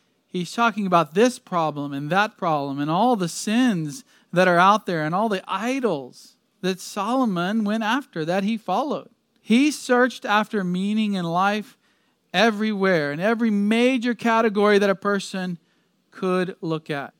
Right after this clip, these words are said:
He went into just wisdom. Maybe man has wisdom that will figure out why we're here, what we're supposed to do, what's our purpose in life under the sun, on the earth.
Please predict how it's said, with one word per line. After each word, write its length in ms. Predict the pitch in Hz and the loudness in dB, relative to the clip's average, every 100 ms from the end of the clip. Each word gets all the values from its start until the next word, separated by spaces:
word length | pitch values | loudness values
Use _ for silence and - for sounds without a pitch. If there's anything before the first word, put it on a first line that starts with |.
| _ _ | _ _
He 200 | 175 175 | -4 -2
went 200 | 175 180 | 0 0
into 540 | 190 180 196 180 160 - | -2 -2 -2 -2 -4 -4
just 280 | 190 214 180 | -2 0 4
wisdom. 520 | 214 403 381 190 120 _ - | 4 4 -2 -6 -6 _ -4
Maybe 400 | 170 294 392 339 | 0 4 4 4
man 560 | 185 185 202 262 277 | 2 0 2 2 2
has 440 | 196 214 214 202 180 | 2 2 2 0 2
wisdom 520 | 196 202 185 165 117 _ _ | 4 4 2 -2 -4 _ _
that 140 | 170 | 0
will 100 | 185 | 0
figure 360 | 165 233 220 202 | 0 0 4 6
out 360 | 185 165 151 - _ | 6 6 2 -6 _
why 380 | 151 151 180 214 | -6 0 2 2
we're 160 | 220 202 | 0 -2
here, 480 | 160 175 165 165 - _ _ | -2 -2 0 -2 -4 _ _
what 260 | 151 190 185 | 0 2 2
we're 100 | 202 | -2
supposed 400 | - 202 190 - | -2 -2 -2 -2
to 80 | 175 | -4
do, 340 | 165 160 156 - _ | -2 0 -2 -6 _
what's 240 | 185 220 | 2 2
our 180 | - 190 | 0 -2
purpose 480 | - 196 - 180 - | 0 -4 -2 -6 -4
in 140 | 180 | -4
life 560 | 160 180 147 - _ _ _ _ | 0 2 0 -4 _ _ _ _
under 440 | 175 185 170 170 160 | -6 -4 -2 -4 -4
the 140 | 165 151 | -8 -8
sun, 340 | - 165 131 | -4 -4 -2
on 200 | 170 175 | -2 -2
the 140 | 175 | 0
earth. 180 | 175 127 | 0 -2